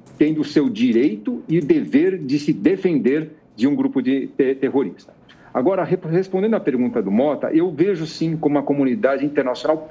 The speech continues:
pode agir pra tentar amenizar um pouco essa guerra. Veja, o primeiro-ministro Benjamin Netanyahu, por muitas vezes, alertou a comunidade internacional. O Irã está se enriquecendo de urânio para produzir uma bomba atômica.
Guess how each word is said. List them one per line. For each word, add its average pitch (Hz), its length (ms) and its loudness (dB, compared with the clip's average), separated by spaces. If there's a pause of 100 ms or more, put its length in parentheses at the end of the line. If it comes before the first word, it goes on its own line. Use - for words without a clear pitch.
pode 185 400 2
agir 139 580 -2 (360)
pra 170 120 2
tentar 165 560 0
amenizar 170 800 2
um 214 120 2
pouco 147 340 0
essa 120 180 -2
guerra. 87 340 -4 (380)
Veja, 120 340 0 (640)
o - 60 -2
primeiro-ministro 151 640 2
Benjamin 117 340 2
Netanyahu, 110 480 0
por 156 240 0
muitas 165 760 0
vezes, 151 400 0
alertou 165 600 2
a 190 40 -4
comunidade 147 480 0
internacional. 135 720 -2 (460)
O 120 100 6
Irã 131 440 2 (360)
está 135 440 0
se 170 440 -2 (220)
enriquecendo 160 920 2
de 107 160 0
urânio 143 460 2
para 156 160 0
produzir 151 640 0
uma 143 160 2
bomba 156 260 2
atômica. 123 580 0